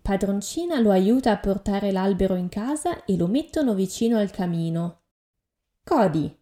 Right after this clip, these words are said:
come lo addobbiamo quest'anno?" Ha in mano due scatolette, una con palline rosse e dorate, l'altra con palline azzurre e argentate. "Eh?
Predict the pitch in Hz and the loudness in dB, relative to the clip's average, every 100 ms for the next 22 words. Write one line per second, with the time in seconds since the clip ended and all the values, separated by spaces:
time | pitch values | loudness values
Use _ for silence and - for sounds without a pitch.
0 | _ _ - 330 339 311 311 254 277 226 | _ _ -4 -2 0 2 2 2 0 2
1 | 262 220 185 180 180 - - 156 - - | 2 2 -2 -2 -4 -4 -4 -4 -2 -2
2 | 175 175 _ _ _ _ _ _ _ _ | -2 -4 _ _ _ _ _ _ _ _
3 | - 196 190 226 330 277 196 254 302 - | -6 -2 0 0 0 0 2 2 0 -2
4 | 233 202 165 156 - - 170 165 _ _ | 0 2 0 -2 -6 -4 -4 -4 _ _
5 | _ - 247 254 214 190 185 185 180 185 | _ 0 2 2 0 -2 -2 0 0 2
6 | 214 196 170 170 185 208 - 180 160 165 | 2 2 0 0 0 0 0 0 0 0
7 | 165 175 226 - 320 339 _ _ _ - | -2 -2 -4 -2 -4 -4 _ _ _ -2
8 | 190 233 285 - 311 - - 214 202 202 | 0 0 -2 -4 -6 -6 -2 0 2 0
9 | 202 226 220 180 170 - 202 233 285 311 | 2 2 2 0 -4 -8 -2 0 0 -4
10 | 349 226 233 247 233 220 202 170 160 165 | -2 0 0 0 0 0 -2 -6 -6 -8
11 | - 175 - _ _ _ _ _ _ _ | -4 -6 -6 _ _ _ _ _ _ _
12 | _ _ _ _ _ _ _ _ 190 226 | _ _ _ _ _ _ _ _ 0 0
13 | - - | -2 -10